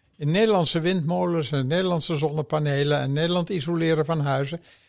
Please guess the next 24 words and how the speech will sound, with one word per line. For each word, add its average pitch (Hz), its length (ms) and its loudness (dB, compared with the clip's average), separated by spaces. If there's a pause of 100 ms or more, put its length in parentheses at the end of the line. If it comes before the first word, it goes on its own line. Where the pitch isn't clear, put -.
(260)
Terwijl 226 400 4
op - 200 0
het - 120 -6
ogenblik 170 720 2
de 233 120 -4
energievoorziening 175 1000 0
totaal 202 560 0
internationaal 208 920 2
is. - 340 -6 (160)
Over 185 180 -8
de 180 60 -2
hele 196 260 2
wereld 147 420 -2 (120)
verko-, 170 440 -12
kopen, 143 520 -6
kun 175 140 -4
je 143 120 0
olie 180 280 0
kopen 123 440 -4 (500)
in 170 120 -6
een 160 240 -4
internationaal 151 920 0
netwerk 165 520 -2
daarvan. 131 380 -6